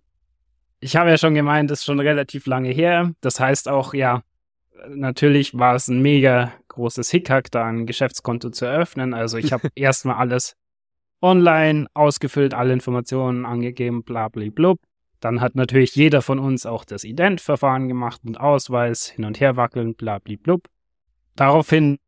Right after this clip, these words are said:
Speaker 1: hat's trotzdem noch nicht ausgereicht. Die haben irgendwie nach weiteren Informationen gefragt, hat alles irgendwie auch nicht über ihren Customer Support gut geklappt. Deswegen haben sie uns irgendwann einfach alle Formulare per Post geschickt. Also da kamen irgendwie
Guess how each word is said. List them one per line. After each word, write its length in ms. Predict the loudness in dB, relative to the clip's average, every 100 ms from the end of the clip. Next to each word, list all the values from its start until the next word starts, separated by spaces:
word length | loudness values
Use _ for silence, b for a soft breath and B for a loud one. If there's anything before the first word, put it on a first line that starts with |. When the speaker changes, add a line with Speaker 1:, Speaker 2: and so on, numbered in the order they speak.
| -8
Speaker 1:
hat's 380 | -2 -2 -4 -8
trotzdem 420 | 0 0 2 0
noch 160 | 2 2
nicht 220 | 0 -2
ausgereicht. 840 | -2 -2 0 2 6 4 2 -4 -8
Die 100 | -6
haben 160 | -6
irgendwie 300 | -6 -6 -6
nach 260 | -6 -8 -2
weiteren 360 | -2 0 -2
Informationen 640 | -4 -8 -10 -10 -6 -6 -6
gefragt, 580 | -6 0 0 0 -4
hat 120 | -10 -6
alles 260 | -6 -6
irgendwie 420 | -4 -4 -4 -6 -4
auch 220 | -4 -2
nicht 180 | -4 -4
über 140 | -4
ihren 280 | -4 -4 -6
Customer 400 | -4 -4 -4 -6
Support 460 | -6 -4 -4 -4 -4
gut 200 | -4 -4
geklappt. 380 | -2 0 0 -2
Deswegen 460 | -6 -4 -4 -4 -8 _ -4
haben 160 | 0
sie 100 | 2
uns 120 | 0 2
irgendwann 380 | 2 2 0
einfach 320 | -4 -8 -8 -4
alle 180 | -2
Formulare 640 | 0 0 0 0 0 -2 -4
per 160 | -6
Post 280 | 0 0 0
geschickt. 400 | 0 2 0 -2
Also 200 | -10 -8
da 100 | -6
kamen 260 | -4 -2 -2
irgendwie 380 | -2 -4 -6